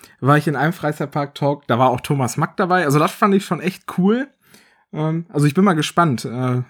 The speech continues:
wie's sich mit der App noch weiterentwickelt. Die ist ja momentan noch in der Beta und auch nur für I O S erhältlich und auch nur, <laughs> wenn man da eingeladen wird. Also ist der, ja, Ziel-,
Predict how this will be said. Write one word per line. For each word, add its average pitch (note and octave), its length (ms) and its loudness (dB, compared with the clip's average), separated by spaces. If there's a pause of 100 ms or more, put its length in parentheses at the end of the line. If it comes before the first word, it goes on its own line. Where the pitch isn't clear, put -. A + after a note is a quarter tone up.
(140)
wie's C3+ 380 0 (180)
sich B2+ 260 -4
mit C3+ 120 0
der B2 180 2
App - 140 -4
noch A#2 160 2
weiterentwickelt. C#3 580 0
Die C3 40 -2
ist C3 100 -6
ja C3+ 60 0
momentan C3 420 -2
noch B2 120 -6
in B2 80 -6
der A#2 100 -4
Beta D3 560 2
und B2+ 240 -4
auch B2 180 -4
nur C#3 260 0 (360)
für - 220 -4
I D3+ 140 6
O D3+ 80 4
S C3 160 -2
erhältlich C3+ 540 0
und C3+ 160 -2
auch B2 160 -2
nur, D#3 220 6
<laughs> - 0 -
wenn C3+ 120 4
man D3 140 2
da B2 100 2
eingeladen D#3+ 640 4
wird. D#3 160 0
Also B2 180 -4
ist B2 140 -6
der, C3 200 -2 (1160)
ja, A2+ 280 -6
Ziel-, D#3 380 0